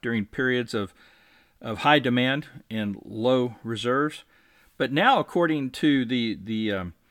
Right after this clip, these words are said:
ercot's independent market monitor, which is hired by the state of Texas to kinda look at the market and make sure, uh, we'll check and see how competitive it is, and the answer is not very much anymore.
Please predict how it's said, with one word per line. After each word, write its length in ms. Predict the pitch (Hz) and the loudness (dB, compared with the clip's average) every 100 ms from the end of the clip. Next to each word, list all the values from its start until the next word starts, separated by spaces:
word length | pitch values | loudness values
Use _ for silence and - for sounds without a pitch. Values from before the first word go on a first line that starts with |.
| _ _ _ _ _ - | _ _ _ _ _ 4
ercot's 400 | 175 175 139 - | 4 6 2 2
independent 440 | 151 147 160 131 | 0 0 0 -2
market 380 | 113 127 143 107 | 0 0 0 -4
monitor, 460 | 120 143 113 110 113 | 0 0 0 -4 -6
which 160 | 113 | -6
is 80 | 107 | -4
hired 240 | 135 123 | 0 0
by 80 | 117 | 0
the 80 | 110 | -4
state 180 | - 120 | -2 -6
of 60 | |
Texas 360 | - 127 - 104 | -2 -4 -4 -12
to 120 | - | -12
kinda 240 | 107 131 104 | -8 -6 -4
look 300 | 107 127 - | -2 -2 -4
at 80 | - | -6
the 60 | |
market 360 | 110 107 110 - | -4 -2 -4 -6
and 80 | 104 | -4
make 160 | 110 | -6
sure, 320 | - 120 110 - - - - _ _ 82 | -6 -4 -4 -6 -20 -20 -20 _ _ -18
uh, 100 | 65 | -14
we'll 240 | 104 107 - 98 | -10 -10 -12 -10
check 260 | - 180 - | 0 0 0
and 200 | 120 110 | -4 -4
see 200 | - 131 | -4 -2
how 160 | 120 | -4
competitive 720 | - 101 - 196 147 92 87 95 | -4 -8 2 2 2 -4 -8 -10
it 100 | 87 | -8
is, 240 | 87 92 | -8 -8
and 100 | 95 | -6
the 100 | 101 | -6
answer 260 | 104 - 90 | -6 -8 -10
is 180 | 87 | -10
not 220 | 98 101 - | -10 -10 -10
very 280 | 95 104 95 | -6 -4 -4
much 360 | 92 107 - | -6 -8 -8
anymore. 440 | 98 87 110 107 | -10 -6 -4 -4